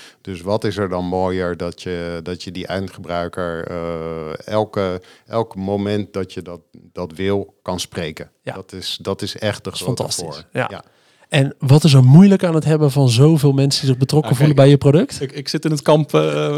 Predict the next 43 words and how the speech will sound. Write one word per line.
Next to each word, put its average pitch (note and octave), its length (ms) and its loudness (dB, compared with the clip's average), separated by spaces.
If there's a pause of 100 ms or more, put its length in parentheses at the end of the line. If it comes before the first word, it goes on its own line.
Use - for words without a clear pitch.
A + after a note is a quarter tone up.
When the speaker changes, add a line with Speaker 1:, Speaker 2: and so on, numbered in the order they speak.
(240)
Speaker 3:
eh, D3+ 400 -2
eh, D#3 60 -6
tegen. D#3+ 360 -4
Nee. G#3+ 160 -2
Speaker 1:
<laughs> C#3 40 0 (240)
Ja, - 360 2 (280)
Speaker 3:
Nee, D3+ 240 2
Speaker 1:
ik - 80 0
Speaker 3:
ik, A2+ 60 -2
Speaker 1:
kan - 80 4
Speaker 3:
nee. D3 100 2
Speaker 1:
er E3+ 60 -2
ook F#3+ 100 -2
wel E3+ 160 -2
wat C#3 140 -6
over A#2+ 160 -4
zeggen, A2+ 240 -6
hoor. C3 100 -4
Wat C3+ 100 -2
Speaker 2:
Ja. C#3+ 60 -2
Speaker 1:
zit D3 220 -6
er C3+ 140 -12
tegen? D#3 360 -2
En A2+ 80 -4
dat A#2 200 -10
is, - 200 -10 (400)
dat A2+ 280 -6
is A#2+ 200 -6 (540)
denk C3+ 300 -2
ik B2+ 160 -8
toch - 320 -8
ook B2+ 240 -4
wel A2 260 -2
een G#2 140 -8
beetje G#2+ 640 -4
de, F#2+ 580 -4
wat F#2+ 200 -8
je F#2+ 60 -12
in F#2+ 100 -10
de G2 60 -6
maatschappij F2 600 -8
ook C#3 220 -2
ziet. F3 320 -8